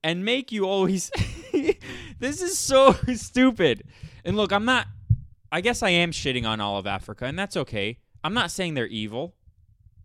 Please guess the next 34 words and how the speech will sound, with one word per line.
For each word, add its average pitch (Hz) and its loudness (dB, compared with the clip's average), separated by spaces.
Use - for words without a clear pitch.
I 135 -14
mean, 135 -12
some 165 -10
of 143 -8
the 104 -4
dictators 104 -10
and 98 -20
all 98 -18
that, 101 -12
and 98 -16
violence 107 -6
and 95 -14
whatever. 113 -4
But, 123 -2
I 139 -12
don't 160 -10
know. 107 -12
You 139 -20
know, 165 -12
it's - -12
funny 160 -8
when, 110 -4
when 107 -10
people 131 -8
say 123 -10
that 107 0
this, - -14
this - -16
country - -10
is 95 -18
so 113 -14
oppressive 104 -16
and 98 -16
racist, 104 -12